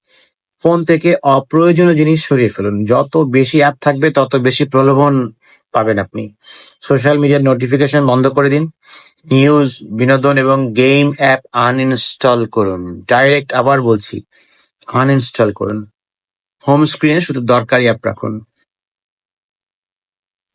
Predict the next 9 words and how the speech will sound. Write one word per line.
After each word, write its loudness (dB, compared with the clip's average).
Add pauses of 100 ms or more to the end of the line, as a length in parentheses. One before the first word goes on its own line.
(220)
ছয় 0
নম্বরে 0 (480)
no 4 (120)
phone 4
zone 0 (540)
তৈরি 2
করুন। -4
এমন 2
একটি, 0